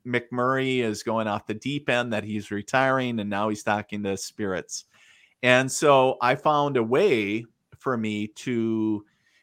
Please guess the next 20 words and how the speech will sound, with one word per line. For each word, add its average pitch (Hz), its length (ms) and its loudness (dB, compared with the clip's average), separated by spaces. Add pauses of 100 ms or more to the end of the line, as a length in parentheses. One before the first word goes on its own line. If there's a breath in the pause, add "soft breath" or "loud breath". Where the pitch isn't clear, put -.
(120)
I 208 100 2
don't 320 280 0
think 233 220 -2
you 175 100 -2
can 147 260 -2 (180)
fully 143 320 6
shut 120 300 4
it 107 120 0
off. 90 360 -4
I 101 100 -2
really 131 340 2
don't. 98 420 -4
I 98 100 -4
think 139 280 -8
you 131 100 -4
can 117 180 -6
ignore 110 460 2
it - 120 -8
pretty 120 240 -4
well, 87 420 -6